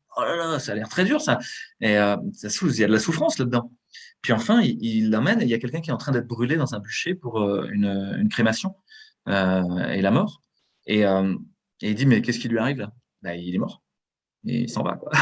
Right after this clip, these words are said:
<laughs> Il part de, il passe dans autre chose, quoi. Et il dit, oh, ça arrive, ça. Et, en, et donc là, il prend conscience, et ça va s'appeler ce concept, la dukkha,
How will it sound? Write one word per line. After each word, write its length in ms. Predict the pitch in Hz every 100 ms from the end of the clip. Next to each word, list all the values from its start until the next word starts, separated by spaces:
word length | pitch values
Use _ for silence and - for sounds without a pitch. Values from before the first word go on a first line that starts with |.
| -
<laughs> 640 | - - 202 - 240 214 -
Il 60 | -
part 140 | 107
de, 80 | 92
il 100 | 92
passe 140 | 110
dans 80 | 110
autre 120 | 127
chose, 160 | 101 -
quoi. 140 | 104 - - - -
Et 60 | 110
il 20 |
dit, 100 | 127 -
oh, 300 | 120 120 131
ça 220 | 143 151
arrive, 200 | 151 180
ça. 320 | 143 131 98
Et, 60 | 113
en, 180 | 117 117 - -
et 80 |
donc 180 | 120 160
là, 160 | 156 175
il 80 | 175
prend 200 | - 175
conscience, 440 | 139 - 208 -
et 60 | -
ça 120 | 110
va 80 | 107
s'appeler 300 | - - 131
ce 80 |
concept, 300 | - 110 143
la 100 | 110
dukkha, 420 | 117 139 151 165